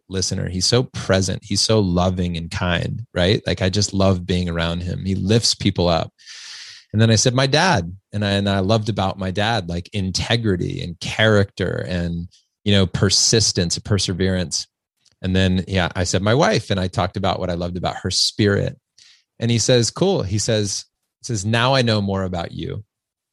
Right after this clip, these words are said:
He goes, "When I know who you love and why, you would never sit here, John, and say, like,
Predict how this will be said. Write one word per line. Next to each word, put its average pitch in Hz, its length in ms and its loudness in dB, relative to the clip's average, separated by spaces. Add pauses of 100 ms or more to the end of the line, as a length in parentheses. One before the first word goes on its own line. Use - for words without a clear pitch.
(540)
He 120 100 -6
goes, 117 160 2
"When 123 160 4
I 151 160 2
know 123 600 4
who 127 200 4
you 113 220 2
love 92 380 0
and 87 160 -8
why, 101 640 -6 (720)
you 160 220 4
would 220 120 4
never 113 240 2
sit - 220 -2
here, 98 160 -4
John, 87 340 -6
and 85 140 -10
say, 92 560 -6
like, 90 240 -4